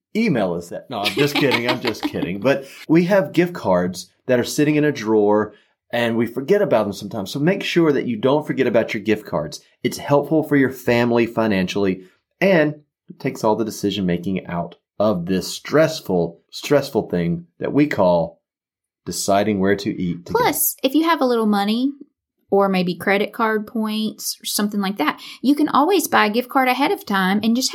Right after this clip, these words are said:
Speaker 2: have it. So then maybe when the budget's tight at the end of the month or you just need a special time out and you don't wanna think about budgeting for it,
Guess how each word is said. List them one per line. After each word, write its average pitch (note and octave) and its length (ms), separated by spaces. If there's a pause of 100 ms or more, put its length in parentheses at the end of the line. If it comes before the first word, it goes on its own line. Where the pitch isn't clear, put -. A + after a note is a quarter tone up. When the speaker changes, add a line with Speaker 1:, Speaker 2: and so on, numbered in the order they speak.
Speaker 2:
have - 120
it. - 180
So A3 160
then A#3+ 500
maybe G3 360
when G3 140
the G3 80
budget's F#3 440
tight A3 400
at G#3+ 100
the F#3 140
end F#3 120
of E3+ 100
the F3+ 80
month C#4 720
or G3+ 180
you G#3+ 160
just B3+ 160
need A#3+ 120
a G#3 40
special G#3+ 380
time F#3+ 260
out A3+ 220
and G#3+ 80
you G3+ 60
don't G3+ 140
wanna F3+ 140
think A3+ 280
about A#3 340
budgeting G#3+ 360
for A#3 200
it, C#4+ 140